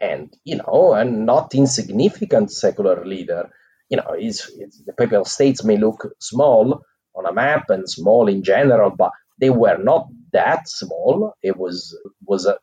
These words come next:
a sizable country ruled by the Pope already.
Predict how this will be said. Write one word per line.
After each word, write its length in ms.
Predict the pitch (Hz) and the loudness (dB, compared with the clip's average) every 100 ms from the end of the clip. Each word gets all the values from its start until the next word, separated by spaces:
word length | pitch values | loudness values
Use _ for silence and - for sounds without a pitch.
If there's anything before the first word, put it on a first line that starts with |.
| - | -6
a 140 | 104 85 | -4 -4
sizable 680 | - - 107 110 113 113 - | -6 -4 -2 0 0 0 -4
country 580 | - 170 214 - 85 - _ _ - | -4 -2 -2 -4 -8 -12 _ _ -18
ruled 400 | 90 117 185 226 | -6 0 2 2
by 140 | 113 98 | 2 2
the 100 | - | 2
Pope 540 | 180 254 - - 71 _ - | 2 2 0 -8 -16 _ -4
already. 580 | 101 - 185 180 85 | 0 2 2 2 -4